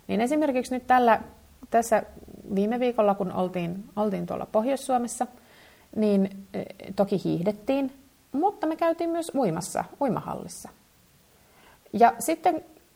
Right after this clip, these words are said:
si-, sitten esimerkiksi nyt tällä kertaa kävi niin,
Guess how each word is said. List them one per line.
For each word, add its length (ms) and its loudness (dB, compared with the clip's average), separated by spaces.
si-, 320 -2
sitten 420 -2
esimerkiksi 520 0
nyt 140 -4
tällä 220 8
kertaa 300 2
kävi 340 6
niin, 380 -2